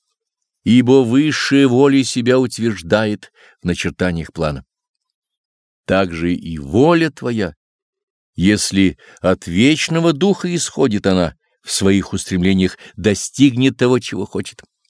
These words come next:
Говорю, дабы знал, что невозможность и неодолимость временных внешних условий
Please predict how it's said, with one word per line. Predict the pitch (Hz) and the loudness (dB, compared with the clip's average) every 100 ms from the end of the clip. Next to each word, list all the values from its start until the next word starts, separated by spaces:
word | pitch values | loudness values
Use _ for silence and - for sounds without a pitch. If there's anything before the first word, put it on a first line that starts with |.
| _ _ _ _ | _ _ _ _
Говорю, | 85 90 95 101 107 107 | -2 0 2 4 4 2
дабы | 98 104 98 101 | 2 2 2 -2
знал, | 90 95 101 90 | 0 0 0 -2
что | - 95 90 | -6 -2 2
невозможность | 92 92 95 80 101 131 107 127 131 - | 2 4 2 2 2 2 2 0 -2 -2
и | 127 | 0
неодолимость | 123 120 117 127 131 120 - 95 | 0 2 2 2 2 0 -2 -4
временных | 92 117 123 123 123 117 95 | 2 2 2 -2 -4 -4 -4
внешних | 104 120 - 113 | -2 -2 -6 -8
условий | 113 - 117 117 107 | -8 -2 2 2 2